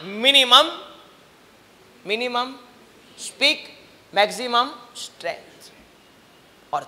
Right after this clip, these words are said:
तीसरा संदेश परमात्मा महावीर के साधना काल का, Minimum sleep, Maximum struggle। निद्रा कितनी, आलस का समय कितना,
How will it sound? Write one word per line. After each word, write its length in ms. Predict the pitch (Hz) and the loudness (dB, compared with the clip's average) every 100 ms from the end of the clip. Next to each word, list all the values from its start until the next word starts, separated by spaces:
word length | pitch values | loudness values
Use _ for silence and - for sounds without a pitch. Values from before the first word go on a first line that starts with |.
| - | -8
तीसरा 360 | 214 220 185 147 | -6 -4 -4 -6
संदेश 480 | - 160 202 190 - - | -6 -6 -2 -2 -4 -6
परमात्मा 500 | 180 170 175 170 151 139 | -4 0 -2 -2 -6 -10
महावीर 440 | 143 151 180 190 | -12 -12 -12 -12
के 80 | 147 | -14
साधना 520 | - - - - - - | -12 -10 -12 -12 -20 -20
काल 220 | - - _ _ _ _ _ - | -20 -20 _ _ _ _ _ -20
का, 140 | - - - - _ _ _ _ _ _ _ _ _ _ _ _ | -20 -20 -20 -20 _ _ _ _ _ _ _ _ _ _ _ _
Minimum 460 | 175 220 240 233 196 | -8 -6 -4 -4 -4
sleep, 420 | - - 226 277 - - _ _ _ _ _ _ _ _ _ _ _ _ _ _ | -6 -6 -8 -8 -14 -20 _ _ _ _ _ _ _ _ _ _ _ _ _ _
Maximum 640 | 156 190 175 170 208 226 302 | -4 -4 -4 -10 -6 -6 -8
struggle। 440 | - 185 170 147 - - - _ - _ _ _ _ _ _ _ _ _ _ _ _ _ _ _ _ _ _ _ _ _ _ _ _ _ - | -10 -8 -6 -6 -8 -20 -20 _ -20 _ _ _ _ _ _ _ _ _ _ _ _ _ _ _ _ _ _ _ _ _ _ _ _ _ -14
निद्रा 380 | 214 190 269 330 | -12 -4 -2 -2
कितनी, 380 | - 277 214 165 - _ _ _ _ - | -6 -14 -14 -16 -20 _ _ _ _ -8
आलस 340 | 165 254 285 | -2 -2 -2
का 140 | - 311 | -2 -2
समय 300 | 277 226 311 | -2 -6 -6
कितना, 380 | 302 285 233 | -8 -2 0